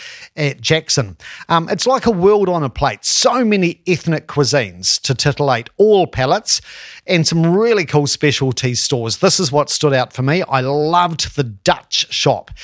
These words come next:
So, for example, if you're a fan of those proper spicy Windmill biscuits, this is the place to go for the real deal. They call them speculars. Uh, they've got really good salty licorice at the Dutch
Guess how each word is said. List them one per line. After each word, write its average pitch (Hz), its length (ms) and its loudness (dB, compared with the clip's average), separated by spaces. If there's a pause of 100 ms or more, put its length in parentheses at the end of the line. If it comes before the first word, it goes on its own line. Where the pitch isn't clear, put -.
(200)
So, 165 340 0
for 220 220 2
example, 147 420 2
if 139 100 -6
you're 247 160 0
a 185 40 0
fan 170 260 0
of 120 100 -6
those 123 420 0 (520)
proper 190 640 0
spicy 160 640 0
Windmill 165 600 0
biscuits, 277 600 0 (300)
this 165 220 2
is 156 160 0
the 139 120 -2
place 151 380 -2
to 135 100 -6
go 139 200 0
for 127 100 -10
the 123 100 -2
real 123 280 -2
deal. 120 280 -2
They 123 160 -2
call 156 160 2
them 131 180 -4
speculars. - 1120 -2 (300)
Uh, 151 140 2
they've 135 160 -4
got 147 200 -2
really 202 200 2
good 147 200 0
salty 175 640 0
licorice 131 420 0
at 131 80 -4
the 120 60 -6
Dutch 127 220 -2